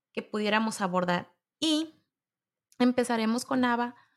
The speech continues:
porque es una terapia que es muy controversial.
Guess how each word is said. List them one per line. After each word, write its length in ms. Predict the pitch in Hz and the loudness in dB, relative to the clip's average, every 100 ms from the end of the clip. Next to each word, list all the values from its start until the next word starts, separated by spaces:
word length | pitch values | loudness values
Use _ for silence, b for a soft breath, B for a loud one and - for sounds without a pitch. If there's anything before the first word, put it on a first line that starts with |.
| b b _ | b b _
porque 720 | 247 247 254 269 254 254 254 - | 0 0 -2 -2 2 2 0 -2
es 260 | 214 208 226 | -4 -4 -6
una 180 | 226 | -6
terapia 640 | 220 220 214 240 240 247 - | -4 -4 -4 -2 -2 -2 -6
que 560 | - 262 269 277 294 302 _ _ _ _ _ - | -2 2 2 0 -4 -12 _ _ _ _ _ -8
es 600 | 208 220 233 - - - _ _ _ - | -4 -2 -4 -8 -14 -20 _ _ _ -2
muy 180 | 233 247 | 0 2
controversial. 840 | 269 254 220 180 - 226 208 - | 0 -2 -4 -4 -2 0 0 -4